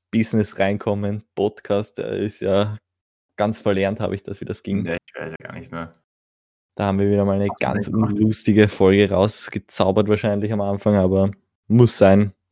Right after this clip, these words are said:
Speaker 2: Muss, muss auch mal sein. Naja, aber ich weiß
Speaker 1: So.
Speaker 2: immer noch, wie wir solche Folgen dann immer ge-, be-, beendet haben eigentlich.
Speaker 1: S-, sind wir schon am Ende?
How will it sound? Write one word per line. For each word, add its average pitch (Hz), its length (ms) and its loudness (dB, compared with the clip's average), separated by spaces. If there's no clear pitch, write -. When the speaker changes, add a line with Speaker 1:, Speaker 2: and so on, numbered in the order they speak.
Speaker 2:
Muss, 101 420 -6
muss 113 260 -2
auch 90 140 2
mal 92 180 -2
sein. 87 320 -8
Naja, 104 280 -2
aber 92 320 -2
ich - 120 -16
weiß 92 220 0
Speaker 1:
So. 104 80 2
Speaker 2:
immer 101 120 2
noch, 101 240 -4
wie 98 240 -6
wir 98 80 -4
solche 98 380 -2
Folgen 95 400 -6
dann 95 160 -6
immer 95 440 -6
ge-, - 280 -12
be-, 101 240 -10
beendet 120 440 -4
haben 82 160 -4
eigentlich. 82 360 -8
Speaker 1:
S-, - 340 -16
sind 151 160 6
wir 156 80 6
schon 131 160 2
am 127 80 6
Ende? 131 400 2